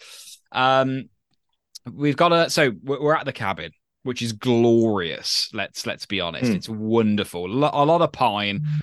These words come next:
Speaker 1: a hell of a lot of pine. But it's, uh, it's, I love the way it's set up. It's a bit like the Montana with the kind of the stairs. Obviously, the set's probably some kind of reuse. Um,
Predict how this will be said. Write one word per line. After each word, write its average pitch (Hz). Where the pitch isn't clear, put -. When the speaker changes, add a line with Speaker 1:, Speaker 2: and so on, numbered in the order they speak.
Speaker 1:
a 101
hell 139
of 120
a 120
lot 107
of 92
pine. 85
But 107
it's, -
uh, 104
it's, -
I 117
love 123
the 123
way 107
it's 92
set 104
up. -
It's 113
a -
bit 139
like 135
the 120
Montana 104
with 98
the 101
kind 98
of 92
the 92
stairs. 92
Obviously, 92
the 90
set's -
probably 92
some 90
kind 85
of 80
reuse. 82
Um, 87